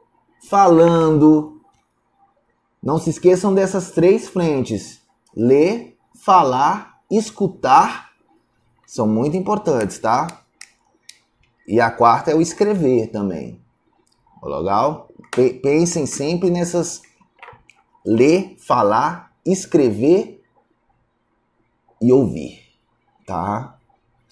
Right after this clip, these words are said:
Muito bom. Teacher vai ficando por aqui e a gente vai postando mais aulas. Muito obrigado pela presença de vocês aí do outro lado da telinha. Passa esse vídeo pras pessoas que vocês acharem que vai valer a pena,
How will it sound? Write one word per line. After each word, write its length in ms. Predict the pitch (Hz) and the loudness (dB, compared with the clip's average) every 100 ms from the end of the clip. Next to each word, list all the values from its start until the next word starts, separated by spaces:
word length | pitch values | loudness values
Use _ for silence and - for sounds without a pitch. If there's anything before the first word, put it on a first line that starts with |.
| _ _ - | _ _ -4
Muito 300 | 151 175 147 | 0 2 2
bom. 580 | 120 117 120 151 170 - | 2 0 0 -4 -8 -6
Teacher 260 | 127 117 113 | -4 -2 0
vai 120 | 110 | 0
ficando 300 | - 110 107 | -2 -6 -4
por 180 | 107 98 | -2 -2
aqui 580 | 92 95 117 143 165 _ _ - | -2 -4 -2 -4 -8 _ _ -2
e 80 | |
a 60 | 110 | -2
gente 220 | 104 107 | -2 -4
vai 140 | 113 113 | -4 -2
postando 380 | 127 123 131 | -4 -2 -2
mais 260 | 135 151 147 | -2 -2 0
aulas. 500 | 101 71 76 - - _ _ _ _ - | 0 -2 -6 -10 -20 _ _ _ _ -8
Muito 340 | 110 139 151 | -2 0 4
obrigado 420 | 151 143 135 135 | 4 4 4 2
pela 260 | 135 131 117 | 2 2 2
presença 880 | 113 107 95 110 139 160 190 202 - _ _ _ _ _ _ _ _ | 0 -2 -2 -4 -4 -6 -8 -12 -14 _ _ _ _ _ _ _ _
de 160 | 104 143 | -2 2
vocês 560 | 135 120 - 139 143 | 2 0 0 0 2
aí 160 | 127 117 | 2 2
do 100 | 113 | 2
outro 240 | 156 160 | 2 2
lado 240 | 135 127 127 | 0 2 0
da 140 | 113 | 0
telinha. 640 | 113 101 98 123 160 170 - _ _ | -2 -2 -2 -6 -6 -8 -14 _ _
Passa 300 | - 202 214 | -2 -2 -2
esse 200 | 202 170 | -2 -2
vídeo 260 | 131 147 147 | 0 0 -2
pras 240 | 135 127 | -4 -4
pessoas 420 | - 117 143 139 | -4 -4 -2 -4
que 80 | - | -4
vocês 360 | 123 123 127 120 | -6 -4 -2 -2
acharem 480 | 113 - 120 117 113 | -4 -8 -6 -4 -6
que 460 | - 123 120 - - _ _ _ _ _ | -2 0 0 -4 -14 _ _ _ _ _
vai 240 | 98 156 170 | -6 -2 0
valer 320 | 147 143 131 | 0 2 0
a 80 | 113 | -2
pena, 680 | - 131 143 139 143 - | -2 -2 -2 -2 -6 -12